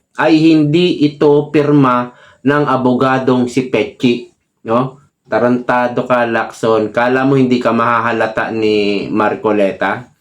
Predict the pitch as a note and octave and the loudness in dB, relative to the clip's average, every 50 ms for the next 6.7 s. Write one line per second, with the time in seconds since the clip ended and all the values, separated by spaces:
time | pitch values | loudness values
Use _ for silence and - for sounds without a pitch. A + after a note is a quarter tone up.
0 | _ _ _ _ _ _ _ _ B2 B2 B2 B2+ C3 C3 B2+ B2+ B2 A2+ B2 B2 | _ _ _ _ _ _ _ _ -2 0 2 4 4 4 4 4 2 2 2 2
1 | B2 B2 B2 A#2 A#2 - - B2 A#2+ A2+ A#2 A#2 A#2 A#2 A2+ A2+ A#2 A#2 A2+ G#2+ | 2 2 0 0 -2 -2 -2 -2 0 0 0 2 2 2 2 0 0 0 0 0
2 | G#2+ A2 G#2+ A2 G#2+ G#2 G2 F#2+ A2+ A2 G#2+ G#2+ G#2 G2+ G2+ G2 F#2+ G2+ A#2+ A#2 | 0 0 2 2 0 0 -2 -2 -2 0 0 0 0 0 0 -2 -2 -2 -2 -2
3 | - - - - B2 G#2+ G2 - - A2 G#2 G#2 G2 G2 F#2 F2 F2 F#2 - - | -2 -4 -6 -4 -4 -4 -4 -2 -2 -2 0 0 0 -2 -4 -4 -8 -10 -12 -16
4 | _ _ _ _ _ _ _ - D3 D3+ D#3+ D#3 D#3+ D#3+ D3+ - - - - D#3 | _ _ _ _ _ _ _ -2 0 0 0 2 0 0 0 -2 -4 -4 -2 -2
5 | E3 E3 D3 B2 C3+ C3+ C#3+ D#3 D3+ D3 - D3 - C#3+ C#3+ D3 D3 C#3+ C#3+ C#3 | 0 0 0 0 2 2 2 2 2 0 -2 -4 -2 0 2 2 2 2 2 0
6 | C3+ C#3+ C#3+ - - C#3 B2+ B2 A#2+ A#2+ B2+ C#3 C3+ | 0 0 0 0 -2 -2 -2 -2 -2 -2 0 0 -2